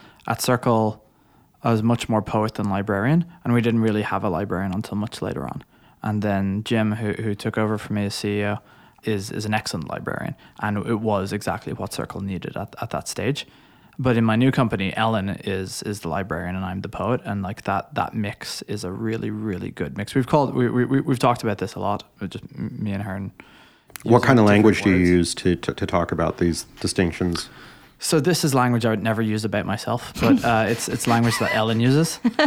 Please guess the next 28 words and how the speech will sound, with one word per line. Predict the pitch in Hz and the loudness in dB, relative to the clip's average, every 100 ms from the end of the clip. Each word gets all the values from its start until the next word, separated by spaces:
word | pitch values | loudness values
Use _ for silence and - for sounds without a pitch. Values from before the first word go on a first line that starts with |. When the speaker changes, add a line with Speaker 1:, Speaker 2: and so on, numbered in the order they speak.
| 302 302 | 2 2
Speaker 1:
Um, | 294 117 113 110 110 | 4 4 6 4 0
and, | - 117 117 113 | 2 2 2 2
and | 123 113 | 0 0
sh-, | - | -2
sh-, | 131 - | -2 -2
she | 131 139 | 0 2
says | 135 123 | 2 2
that | 123 | 2
I'm | 120 117 | 4 4
the | |
one | 117 113 | 4 2
with | 110 | -2
the | |
product | - 101 107 | -4 -4 -4
vision | 95 104 107 | -4 -4 -2
and | 104 101 | -2 -4
that | |
you | - | -4
need | 101 98 | -6 -6
someone | - 107 107 | -6 -6 -6
with | 104 | -8
the, | - - | -6 -6
with | 117 | -8
the | - | -10
vision. | - - - - _ _ _ - | -8 -8 -8 -10 _ _ _ -6
And | 104 | -2
that, | 104 - | -2 -2
that's | 110 101 - - | -2 -2 -4 -10